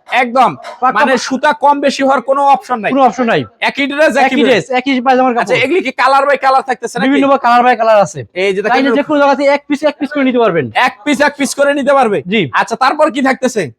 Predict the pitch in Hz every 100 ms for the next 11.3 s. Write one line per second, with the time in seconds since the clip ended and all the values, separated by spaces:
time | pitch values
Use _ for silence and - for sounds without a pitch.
0 | _ 185 202 254 262 254 254 254 254 254
1 | 269 254 202 240 277 220 175 120 - -
2 | - - 196 269 311 302 294 285 262 165
3 | 131 _ 190 196 127 _ _ _ 214 254
4 | 247 - 262 262 294 247 285 262 269 233
5 | 151 - 180 247 - 262 233 262 - 262
6 | 285 254 269 269 294 294 302 - 254 262
7 | 269 262 254 240 277 185 214 247 240 240
8 | 254 175 110 143 - - - - 202 208
9 | 247 269 277 269 302 233 262 294 262 202
10 | 180 233 240 285 269 277 277 277 240 262
11 | 226 269